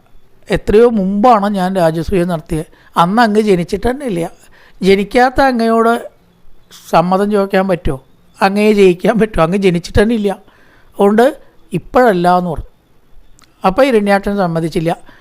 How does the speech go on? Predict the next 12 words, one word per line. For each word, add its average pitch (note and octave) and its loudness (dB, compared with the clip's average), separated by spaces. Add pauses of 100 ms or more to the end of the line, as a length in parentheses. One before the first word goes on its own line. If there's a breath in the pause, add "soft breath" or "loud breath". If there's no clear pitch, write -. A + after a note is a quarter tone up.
(320 soft breath)
"അതൊക്കെ G#3+ 4
പോട്ടെ, G3+ 2
എന്നോട് C4+ 4
യുദ്ധത്തിന് C4 0
വരാൻ A#3 2
തനിക്ക് F#3+ -2
ധൈര്യം F#3+ 4
ഉണ്ടോ F#3 -2
ഇല്ലയോ? D#3 -2
എനിക്കത് F3 -2
കേട്ടാൽ E3 -2
മതി. E3 -8